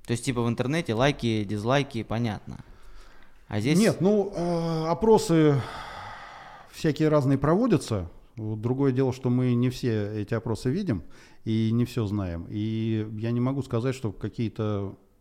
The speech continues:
Speaker 2: э, опросы и выкладки были прям по отдельным программам. Я такого вообще не видел по отдельным программам. Я ощущаю только, э, там, понравилось, не понравилось на себе.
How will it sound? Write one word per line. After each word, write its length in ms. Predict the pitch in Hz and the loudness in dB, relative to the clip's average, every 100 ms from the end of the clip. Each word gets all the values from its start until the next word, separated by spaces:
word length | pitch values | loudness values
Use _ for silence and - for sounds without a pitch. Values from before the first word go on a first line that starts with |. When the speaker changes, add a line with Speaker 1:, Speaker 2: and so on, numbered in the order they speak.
| _ | _
Speaker 2:
э, 340 | 107 104 101 101 | -8 -6 -6 -6
опросы 420 | 107 127 123 127 | -4 0 0 4
и 20 | |
выкладки 420 | 117 123 117 - 113 | 2 2 -2 -2 -2
были 260 | 104 120 | 0 0
прям 260 | 101 101 92 | -2 -4 -4
по 120 | 110 | -2
отдельным 420 | 107 104 110 101 | -2 0 0 -2
программам. 520 | 95 110 120 98 73 80 | -4 -4 -4 -6 -6 -8
Я 100 | 90 | -10
такого 280 | - 104 98 | -8 -6 -6
вообще 220 | 107 - | -6 -6
не 100 | 92 | -6
видел 240 | 90 80 78 - - - | -6 -10 -14 -20 -20 -14
по 80 | 90 | -10
отдельным 300 | 90 87 82 | -8 -8 -10
программам. 380 | 98 95 82 - - - | -10 -10 -12 -14 -20 -8
Я 180 | 104 135 | 0 0
ощущаю 480 | 131 - 123 143 123 | 0 -4 -4 -2 0
только, 300 | 123 113 113 107 101 98 | -2 -4 -2 -2 -2 -8
э, 380 | 139 156 123 104 | -12 -12 -10 -10
там, 160 | 98 85 | -10 -8
понравилось, 400 | 117 117 110 98 | -4 -4 -4 -4
не 80 | 117 | -4
понравилось 420 | 113 127 131 104 | -2 -2 -2 -2
на 100 | 113 | -4
себе. 380 | - 123 95 | -4 -4 -6